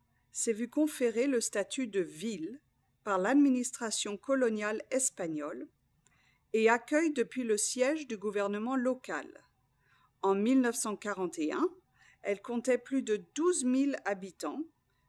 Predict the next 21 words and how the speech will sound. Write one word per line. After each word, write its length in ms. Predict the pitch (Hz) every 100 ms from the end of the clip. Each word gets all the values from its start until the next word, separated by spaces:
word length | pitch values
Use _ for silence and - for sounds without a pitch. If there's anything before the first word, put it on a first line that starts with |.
| _ -
devenant 440 | 247 247 254 262
de 160 | 208 196
loin 520 | 190 220 262 180 269 - _ -
la 160 | 202 196
ville 280 | 190 285
la 120 | 262 190
plus 220 | - 190
peuplée 600 | - 294 330 330 226 254
de 140 | 208
l'île. 480 | 202 180 156 - - _ _ _ _ _ _ _ _ _ _
Durant 360 | 170 220 226 247
la 140 | 202
Seconde 460 | - 247 233 226 208
Guerre 220 | 202 202
mondiale, 560 | 190 185 170 170 247 392 370 _ _ _ _ _ -
lors 340 | 214 262 311
de 100 | 262
la 160 | 220 196
reconquête 600 | 254 294 302 262 233 190
de 100 | 220
Guam, 520 | 180 196 185 254 269